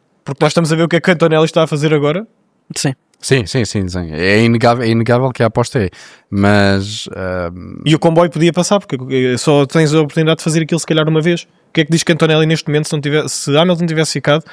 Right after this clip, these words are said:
Speaker 1: Antonelli não estaria agora noutra equipa?
Speaker 2: Na Alpine, provavelmente.
Speaker 1: Tal como a Ferrari vai ter uma conversa muito dura para fazer porque arriscam-se a perder Oliver Berman.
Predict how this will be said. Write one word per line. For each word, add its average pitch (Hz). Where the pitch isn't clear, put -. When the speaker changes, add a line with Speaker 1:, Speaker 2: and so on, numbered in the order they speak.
Speaker 1:
Antonelli 151
não 147
estaria 143
agora 135
noutra 131
equipa? 123
Speaker 2:
Na 185
Alpine, 160
provavelmente. 135
Speaker 1:
Tal 151
como 165
a 165
Ferrari 175
vai 180
ter 196
uma 190
conversa 175
muito 139
dura 139
para 143
fazer 151
porque 165
arriscam-se 175
a -
perder 170
Oliver 131
Berman. 151